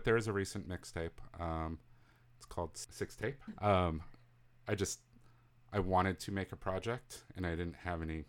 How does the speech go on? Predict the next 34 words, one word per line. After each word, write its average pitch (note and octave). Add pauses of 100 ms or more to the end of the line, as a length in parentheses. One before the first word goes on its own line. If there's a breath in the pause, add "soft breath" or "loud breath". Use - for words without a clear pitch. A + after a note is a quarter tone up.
compelling E2+
reason D#2+
to -
make D#2
one, F2+ (440)
but E2
I E2
love D#2 (280)
stupid, D#2+ (760)
I, F#2+
like, F2+
I, E2 (280)
I F2+
love E2
just -
really E2
superficial E2
wordplay E2
and F2+
puns, E2+
and F2 (680 loud breath)
Six -
Tape E2+
was E2
like, F2+ (120)
"Oh, F2 (220)
it's -
a -
mixtape E2
with -
six -
things D2+
on D#2+
it." -